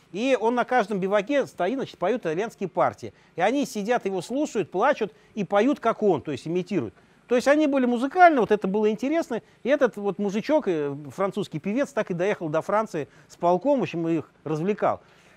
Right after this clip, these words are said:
И они это перенимали, эту культуру. То есть я хочу сказать, что мы ведь тоже перенимаем западную культуру как-то, и они только её быстро понимали. Они перенимали язык, они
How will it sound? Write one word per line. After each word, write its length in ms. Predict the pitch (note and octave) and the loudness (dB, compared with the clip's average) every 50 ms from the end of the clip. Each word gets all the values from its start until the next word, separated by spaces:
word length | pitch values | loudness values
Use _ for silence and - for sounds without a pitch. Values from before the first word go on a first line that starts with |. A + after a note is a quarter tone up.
| _ - | _ -4
И 120 | D#3+ F#3+ | 0 2
они 240 | A3+ C4+ D4+ E4+ F4+ | 2 4 4 4 4
это 160 | F4+ E4 - - | 4 2 0 0
перенимали, 580 | D4 C#4+ D4 D4 D#4 E4 D#4+ E4 D#4+ D4+ A#3 | 0 2 2 4 2 2 2 2 2 4 2
эту 160 | F3+ - F#3 | 2 0 -2
культуру. 460 | E3 - B3+ C4 B3+ D4 C4+ G#3+ E3+ - | -2 0 -2 0 0 2 2 2 2 2
То 100 | - B3 | 2 0
есть 160 | A3+ - - | 0 0 -2
я 100 | B3+ B3 | -4 -4
хочу 260 | - B3+ A3+ - B3 | -4 -4 -6 -6 -6
сказать, 360 | - - C4+ C#4 D#4+ E4 D#4+ | -4 -2 0 2 4 2 2
что 300 | - - - A#3 A3+ G3 - _ _ _ _ _ - | 2 0 0 0 0 0 -2 _ _ _ _ _ -4
мы 100 | A#3+ C#4+ | -2 0
ведь 160 | C#4 B3 - | 0 0 2
тоже 420 | - F4+ E4+ C#4 B3+ G#3+ F#3 D#3 - | 2 2 4 4 4 4 4 2 0
перенимаем 540 | G3 A3 A3 G#3 G#3+ A3+ A3 G3+ F3 D#3 | 0 -2 0 2 2 4 4 4 4 2
западную 460 | C#3+ D#3 A3 C4 G#3+ - G3 G3+ G#3 F#3 | 2 2 2 2 2 0 -2 -2 -2 -2
культуру 300 | - G#3+ F#3 - G#3 F#3+ | -2 -4 -4 -2 -2 -2
как-то, 240 | - G3+ F3 - A#3 | 0 0 0 2 2
и 40 | C#4 | 2
они 120 | D#4 D4+ | 2 2
только 200 | - B3 A3 G#3 | 0 -2 -4 -2
её 100 | B3 A#3+ | -4 -4
быстро 280 | A3 A#3+ F#3+ - F#3+ F3+ | -2 -4 -4 -6 -6 -8
понимали. 480 | - G3 G3+ G#3+ G#3 F#3 C3+ G#2+ F#2+ - - - - _ | -6 -6 -6 -6 -4 -4 -6 -6 -8 -12 -20 -20 -18 _
Они 220 | - F#3+ G#3 D4+ E4+ | 0 2 2 2 2
перенимали 480 | D#4+ D#4 C#4+ C4+ C#4 C4+ C#4+ D#4 D4+ | 2 0 0 0 2 2 2 2 2
язык, 380 | D4 C#4+ D4 A3+ B3 B3 F3 - | 4 2 2 2 0 -2 -2 0
они 280 | F#3 F3 G#3+ C4 C#4+ | -2 -2 0 0 -2